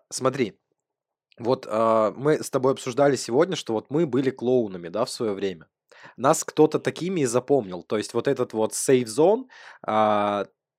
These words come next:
ты ушел, допустим, э, или там человек, допустим, ушел из твоего класса, он тебя запомнил по последним твоим, э, поступкам.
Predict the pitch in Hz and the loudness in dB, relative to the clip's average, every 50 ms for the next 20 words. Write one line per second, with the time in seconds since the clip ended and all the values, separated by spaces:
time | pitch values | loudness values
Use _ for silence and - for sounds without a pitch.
0 | _ _ _ - 180 185 165 143 - 175 165 151 135 127 123 - 127 123 - - | _ _ _ 2 4 4 4 4 6 6 6 6 6 4 0 0 -2 -4 -4 -4
1 | - 117 107 104 101 101 104 101 101 98 98 - 156 165 143 131 123 110 107 - | -8 -8 -8 -6 -8 -6 -6 -4 -4 -4 -4 0 2 2 4 4 4 2 2 2
2 | - 139 147 170 190 175 131 127 - 147 156 - - 117 117 113 - 147 143 131 | 2 6 6 8 6 6 4 0 -2 -2 -6 -6 -6 -6 -6 -4 0 2 4 4
3 | 120 - - - 120 120 113 117 120 - - 156 175 - - - - - - - | 2 2 0 2 2 2 4 2 0 0 2 4 4 4 2 0 -4 -4 -6 -4
4 | - 135 156 156 - 160 139 127 123 131 131 131 - 170 202 226 202 156 123 - | -2 -2 -2 -2 -2 0 0 2 2 2 0 2 2 2 2 2 2 0 0 0
5 | - - 131 135 135 131 117 - - 127 139 156 151 143 127 113 - - 110 113 | 0 0 0 0 0 0 -2 -2 0 0 0 0 0 -4 -8 -8 -6 -4 -4 -2
6 | 110 113 123 131 131 120 110 107 101 101 - 117 - - 123 - - - 80 78 | -2 -2 -2 -2 -2 -2 0 0 0 0 -2 -2 -4 -4 -6 -8 -8 -14 -16 -18